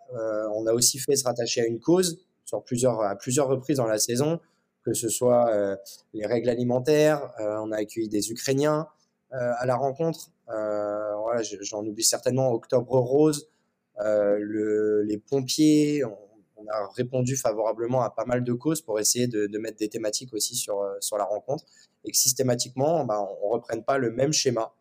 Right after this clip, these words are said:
Euh, sur les premiers matchs de la saison, avec Gaël, on s'est regardé, on s'est dit, « Tiens, attention, on, on se repose un peu sur nos trucs qui fonctionnent et on repart systématiquement sur les mêmes. » Donc, on arrive à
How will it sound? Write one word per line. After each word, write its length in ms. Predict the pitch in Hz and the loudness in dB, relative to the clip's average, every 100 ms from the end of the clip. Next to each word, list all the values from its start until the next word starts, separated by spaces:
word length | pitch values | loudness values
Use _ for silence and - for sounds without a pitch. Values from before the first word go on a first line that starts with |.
| _ _ _ - | _ _ _ -10
Euh, 280 | 110 104 104 | -6 -2 -2
sur 160 | - | 0
les 80 | 113 | -2
premiers 240 | 110 143 143 | 0 0 2
matchs 180 | 139 | 4
de 60 | 135 | 4
la 120 | 127 | 4
saison, 280 | 123 123 175 | 2 0 0
avec 180 | 143 110 | 0 2
Gaël, 200 | 120 147 | 2 2
on 80 | 131 | 0
s'est 140 | 113 | -2
regardé, 340 | 110 113 143 | -2 -2 0
on 80 | 143 | -2
s'est 160 | 131 113 | -2 -4
dit, « 120 | 143 | -4
Tiens, 360 | - 151 143 113 _ _ _ - | -4 -4 -4 -6 _ _ _ -10
attention, 680 | 107 120 - 175 151 113 - _ _ - | -4 -2 0 -2 -2 -4 -12 _ _ -14
on, 60 | 117 | -8
on 40 | |
se 80 | 113 | -4
repose 320 | 123 156 143 | -2 0 0
un 100 | 123 | 0
peu 120 | 160 | -2
sur 140 | - 127 | -2 -2
nos 120 | 113 | -2
trucs 200 | - 170 | -4 -6
qui 140 | 131 | -6
fonctionnent 500 | 127 120 - 156 180 | -6 -4 0 0 -2
et 80 | 131 | -4
on 120 | 113 | -4
repart 300 | 113 117 147 | -4 -2 -2
systématiquement 680 | - 131 120 120 - 117 143 | -2 -4 -4 -6 -8 -8 -6
sur 140 | - 110 | -4 -4
les 100 | 110 | -4
mêmes. » 200 | 156 170 _ - _ - | -6 -6 _ -20 _ -14
Donc, 80 | 127 | -2
on 80 | 127 | 0
arrive 280 | 120 170 156 | 0 0 2
à 420 | 123 113 104 | 0 -2 -6